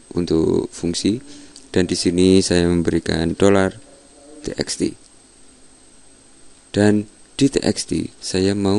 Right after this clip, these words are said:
men-, menambahkan file garis bawah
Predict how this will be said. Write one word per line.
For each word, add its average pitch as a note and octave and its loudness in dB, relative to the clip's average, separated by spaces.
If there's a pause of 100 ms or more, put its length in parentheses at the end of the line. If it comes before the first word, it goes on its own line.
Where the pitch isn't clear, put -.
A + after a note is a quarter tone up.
men-, F2+ 0 (320)
menambahkan F2+ -2 (720)
file F2+ -6 (1400)
garis - -4
bawah G2+ -4